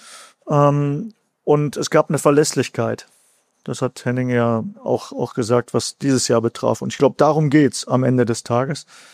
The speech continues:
ähm, dass man, dass man die Jungs wertschätzt, dass man ihnen Respekt zollt, aber dass trotzdem mal einer draußen bleiben muss. Und, und ich mein, für mich war das, war das, ähm,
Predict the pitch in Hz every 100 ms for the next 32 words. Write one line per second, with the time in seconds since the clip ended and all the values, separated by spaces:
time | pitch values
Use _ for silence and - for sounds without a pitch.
0 | _ _ _ - 135 135 135 131 135 _
1 | 135 - 143 127 127 123 120 196 _ _
2 | - 127 - 127 123 120 120 - - -
3 | _ - 180 131 135 147 131 127 143 185
4 | - 165 156 - - 131 - 123 123 113
5 | _ _ - _ _ _ _ _ _ _
6 | _ _ _ 143 143 135 123 117 - 165
7 | - - - 190 220 214 156 156 156 151
8 | - - - - - - - 92 156 -
9 | 208 - 190 147 131 127 127 107 117 120
10 | - 120 - 120 120 117 117 113 117 -
11 | 135 - - - - - 131 147 143 151
12 | 160 143 147 151 143 - _ _ _ _
13 | _ 120 135 143 131 - 233 190 127 127
14 | 127 123 127